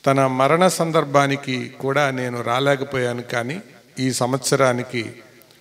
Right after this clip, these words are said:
ఈ కూడికలో పాలుపంపులు పొందటానికి దేవుడు నాకు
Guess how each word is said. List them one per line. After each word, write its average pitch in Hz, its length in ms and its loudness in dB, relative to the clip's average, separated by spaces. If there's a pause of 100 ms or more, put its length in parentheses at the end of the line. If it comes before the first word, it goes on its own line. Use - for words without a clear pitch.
(520)
ఈ 170 120 2
కూడికలో 151 540 4
పాలుపంపులు 135 680 -4
పొందటానికి 123 680 -4
దేవుడు 120 360 -2
నాకు 113 500 -6